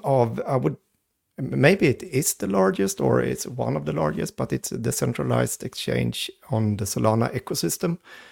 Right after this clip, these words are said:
And, uh, they, uh, they quite recently released their own token, uh, on, um, their Launchpad. They have a new way of, of, of doing this. And, um, we,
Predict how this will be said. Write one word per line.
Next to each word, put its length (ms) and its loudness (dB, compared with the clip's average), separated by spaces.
And, 460 4
uh, 300 4
they, 540 2
uh, 480 0
they 220 2
quite 340 0
recently 640 2
released 560 0
their 240 -2
own 220 0
token, 600 0
uh, 340 -2
on, 340 0
um, 460 -4
their 220 0
Launchpad. 640 0
They 120 4
have 160 6
a 40 6
new 220 8
way 280 8
of, 300 6
of, 260 0
of 140 -6
doing 240 2
this. 420 0
And, 360 -2
um, 400 0
we, 440 2